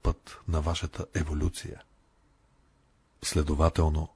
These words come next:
трябва ви една необикновена вяра. В кого? В Сина Божий.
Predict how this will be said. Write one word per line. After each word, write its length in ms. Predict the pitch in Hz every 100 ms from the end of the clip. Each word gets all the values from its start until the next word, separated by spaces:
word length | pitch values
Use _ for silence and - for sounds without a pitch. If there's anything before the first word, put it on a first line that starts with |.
| - - - -
трябва 300 | 87 104 113
ви 160 | 95 85
една 220 | 80 104
необикновена 920 | 95 87 80 85 - 76 85 90 87
вяра. 400 | 78 80 78 - - _ _ _ _ _ _ _
В 120 | - -
кого? 420 | - 73 87 - _ _ _ _ _ _ _ -
В 80 | -
Сина 420 | - 82 76 95
Божий. 480 | 90 80 87 76 78